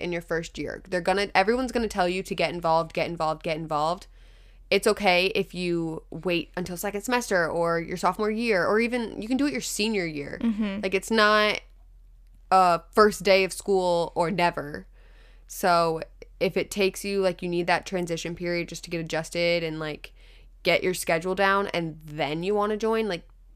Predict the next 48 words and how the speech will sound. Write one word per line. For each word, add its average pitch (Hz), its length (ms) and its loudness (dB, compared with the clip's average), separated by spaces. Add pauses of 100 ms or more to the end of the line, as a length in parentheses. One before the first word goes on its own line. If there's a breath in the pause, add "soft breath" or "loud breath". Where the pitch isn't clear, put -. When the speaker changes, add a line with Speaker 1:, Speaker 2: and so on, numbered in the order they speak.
(140)
Speaker 1:
that 180 420 4
is 165 160 -4
okay. 160 560 -4
Speaker 2:
Yeah. 254 360 -4 (840)
Speaker 1:
It 170 100 -6
doesn't 170 280 -6
have 170 180 0
to 175 80 -8
be 165 160 -8 (320)
all 165 260 4
at 151 160 0
once, 147 480 -8
because 160 340 -6
that's 156 400 -2
when 165 120 -6
you're 156 100 -6
gonna 156 140 -4
feel 156 200 -6
super 160 340 -6
overwhelmed 147 500 -6
and 147 120 -6
just - 180 -14
wanna 143 200 -6
give 143 240 -8
up. - 400 -10
Speaker 2:
Right. 233 460 -2 (260)
I 254 80 4
think 320 340 -2 (300)
we 254 160 2
should 226 160 -4
do 240 160 2
more 214 300 -2
of 208 100 -4
these 240 260 -2
where 226 160 -2
it's, 220 240 -4
like, 220 300 -2 (280)
things 226 260 4
they 226 100 6
didn't 226 200 2
tell 220 160 0
you 220 160 4
about 190 400 8
and, 208 140 2
like, 202 200 -2
a 202 40 -6
specific - 680 -6
topic. 208 600 -4